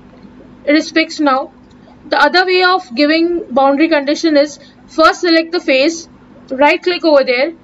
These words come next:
and insert. Apply a force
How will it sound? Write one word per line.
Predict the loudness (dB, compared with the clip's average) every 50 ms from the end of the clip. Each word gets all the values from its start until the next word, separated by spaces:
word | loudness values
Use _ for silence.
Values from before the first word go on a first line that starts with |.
| -20 -20 -20 -20 -14 -8 -4
and | -2 0 0 0
insert. | 0 -2 -2 -2 -2 -2 -2 -4 -8 -20 -20 -20 -20 -20 -20 -20 -20 -20 -20 -20 -20 -20 -20 -20 -20 -20 -20 -20 -20 -20 -20 -20 -20 -20 -20 -20 -20 -20 -20 -20 -20 -20 -20 -20 -20 -20 -20 -20 -20 -12 -6 -4
Apply | -4 -2 0 2 2 0 0 -2 -6
a | -6
force | -4 -2 0 0 2 0 0 -2 -6 -12 -20 -20